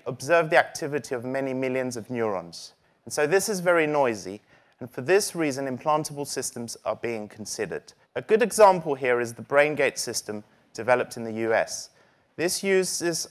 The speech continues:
a tiny microelectrode array implanted in the motor cortex to record activity, decode it, and control a cursor. Although there has been great progress here,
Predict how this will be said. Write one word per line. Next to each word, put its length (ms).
a 60
tiny 460
microelectrode 800
array 380
implanted 640
in 200
the 60
motor 340
cortex 720
to 320
record 420
activity, 840
decode 480
it, 280
and 120
control 420
a 60
cursor. 500
Although 260
there 120
has 220
been 240
great 420
progress 420
here, 300